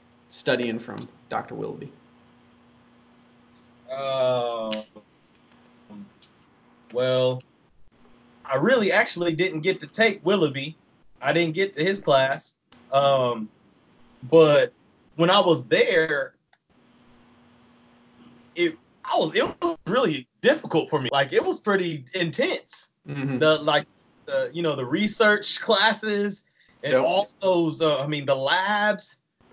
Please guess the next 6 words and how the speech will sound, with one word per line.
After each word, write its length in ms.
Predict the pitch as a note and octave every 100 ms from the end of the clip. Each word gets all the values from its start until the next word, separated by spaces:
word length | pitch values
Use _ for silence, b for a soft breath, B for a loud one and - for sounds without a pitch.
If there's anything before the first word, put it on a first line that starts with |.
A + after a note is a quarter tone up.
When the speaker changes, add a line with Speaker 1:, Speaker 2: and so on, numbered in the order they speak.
| _
Speaker 2:
like, 180 | D#3 C3
Speaker 1:
Mm-hmm. 60 |
Speaker 2:
they're, 320 | C#3 F3+ F3+ - - -
they 140 | F3+
were 400 | G#3 F3+ F3 E3 C#3
very, 1500 | F#3 G3 G3 F#3+ F3+ F3 - E3+ - F3 D#3 E3 D#3 D3